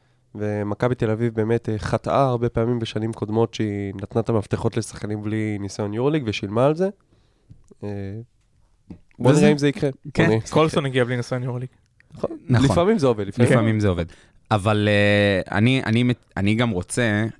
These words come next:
Speaker 2: שעזוב, עזבו רגע את ניסיון היורוליג. בואו נ-, בואו נעבור לקבוצות שאין להם ניסיון יורוליג בכלל, וזה נבחרות הנוער
Speaker 1: נכון.
Speaker 2: והעתודה. כמעט. שהאמת נתנו קיץ, אה, אפשר להגיד, אה, יוצא מן הכלל. אה,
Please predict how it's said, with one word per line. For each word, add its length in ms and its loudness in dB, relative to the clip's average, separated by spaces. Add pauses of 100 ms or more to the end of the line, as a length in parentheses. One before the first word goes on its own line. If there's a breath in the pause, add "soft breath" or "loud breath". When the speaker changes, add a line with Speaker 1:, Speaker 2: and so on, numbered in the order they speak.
Speaker 2:
שעזוב, 580 0
עזבו 260 2
רגע 120 0
את 80 -2
ניסיון 340 0
היורוליג. 300 0
בואו 140 2
נ-, 160 -2
בואו 160 0
נעבור 220 0
לקבוצות 520 -2
שאין 320 2
להם 140 -2
ניסיון 300 0
יורוליג 260 2
בכלל, 280 0
וזה 160 2
נבחרות 380 0
הנוער 280 0 (200)
Speaker 1:
נכון. 140 0
Speaker 2:
והעתודה. 480 4 (760 soft breath)
כמעט. 380 0 (200)
שהאמת 1500 2
נתנו 600 2
קיץ, 480 -2
אה, 420 0
אפשר 280 0
להגיד, 420 -2
אה, 80 0
יוצא 280 -2
מן 120 0
הכלל. 360 0 (680 soft breath)
אה, 60 0